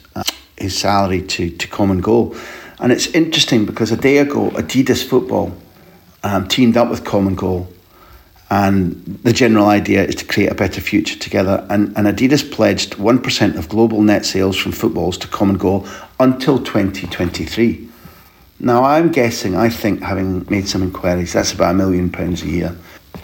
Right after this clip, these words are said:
And what's happened immediately thereafter is that Manchester United have declared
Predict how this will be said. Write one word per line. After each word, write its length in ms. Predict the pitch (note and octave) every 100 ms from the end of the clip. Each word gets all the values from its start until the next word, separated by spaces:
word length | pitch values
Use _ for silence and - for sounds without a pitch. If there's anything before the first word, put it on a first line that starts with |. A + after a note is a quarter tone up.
| F3+
And 100 | F3+
what's 160 | F#3+
happened 500 | G3 G3+ G3+ G3 C3+ - - -
immediately 540 | D3+ C#3+ C#3+ C#3+ - A#2+
thereafter 640 | A2 A2 A#2+ B2+ - G#2
is 200 | G2 F#2+
that 220 | G2+ F#2+ - - - _ -
Manchester 420 | A2 A2 - A2+
United 320 | B2+ C#3 F2+
have 220 | G2 -
declared 600 | - - G2 F#2+ F2+ -